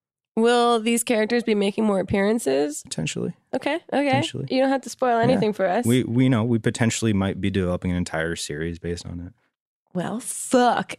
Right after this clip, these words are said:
Speaker 1: Okay, exclusive. They're definitely doing an entire <laughs> spin-off series with these characters.
Speaker 2: Grace doesn't know, but I'm lying.
Speaker 1: Oh, I take
Speaker 2: No.
Speaker 1: lying as full truth.
Speaker 2: <laughs>
Speaker 1: Um,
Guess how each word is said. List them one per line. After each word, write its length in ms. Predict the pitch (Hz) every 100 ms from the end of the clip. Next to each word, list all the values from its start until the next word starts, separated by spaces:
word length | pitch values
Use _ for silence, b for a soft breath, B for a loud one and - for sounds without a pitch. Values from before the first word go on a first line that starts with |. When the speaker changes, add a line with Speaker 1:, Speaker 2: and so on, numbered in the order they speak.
| -
Speaker 1:
Okay, 460 | 233 277 311 262
exclusive. 680 | 240 - 302 330 - 254 233
They're 80 | 247
definitely 560 | 220 262 294 330 262 262
doing 260 | 262 254
an 80 | 247
entire 460 | 254 719 349 254 -
<laughs> 80 |
spin-off 420 | - 302 339 349 -
series 420 | - 320 269 -
with 120 | 254
these 180 | 247 240
characters. 600 | 254 233 226 208 190 190
Speaker 2:
Grace 260 | - - -
doesn't 220 | - -
know, 160 | - -
but 100 | -
I'm 140 | - -
lying. 400 | - - - - - B 403 466 B B
Speaker 1:
Oh, 960 | 247 254 254 247 233 220 208 175 170 170 -
I 220 | 226 262
take 160 | -
Speaker 2:
No. 80 | 214
Speaker 1:
lying 340 | 208 240 233 208
as 140 | 190
full 240 | - 262
truth. 760 | 277 294 302 196 - - - - -
Speaker 2:
<laughs> 40 | 415 B B B -
Speaker 1:
Um, 360 | 254 254 233